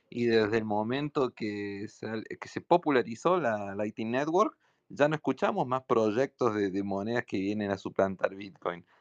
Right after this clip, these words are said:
Ahora escuchamos proyectos de monedas que vienen a suplantar, eh, Ethereum y algunas otras cosas, pero ya nadie más quiere suplantar a Bitcoin. No sé si se han dado cuenta, pero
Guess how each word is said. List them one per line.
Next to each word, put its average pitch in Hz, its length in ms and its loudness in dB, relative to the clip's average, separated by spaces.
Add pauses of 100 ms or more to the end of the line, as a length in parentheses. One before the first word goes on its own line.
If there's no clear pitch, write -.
(140)
Ahora 113 260 6
escuchamos 139 460 2
proyectos 120 500 0
de 117 80 6
monedas 113 380 0
que - 100 -2
vienen 113 220 0
a 110 80 0
suplantar, 104 720 2
eh, - 400 -10
Ethereum 160 440 4
y 101 60 -8
algunas 107 320 -2
otras 104 220 -4
cosas, 143 340 2
pero 101 180 2
ya 120 140 2
nadie 127 340 4
más 131 300 0
quiere 117 240 2
suplantar 113 520 2
a 117 60 8
Bitcoin. 135 380 0
No 104 80 -4
sé 117 140 -4
si - 100 -20
se - 80 -4
han 107 80 4
dado 110 220 8
cuenta, 160 200 2
pero 110 200 4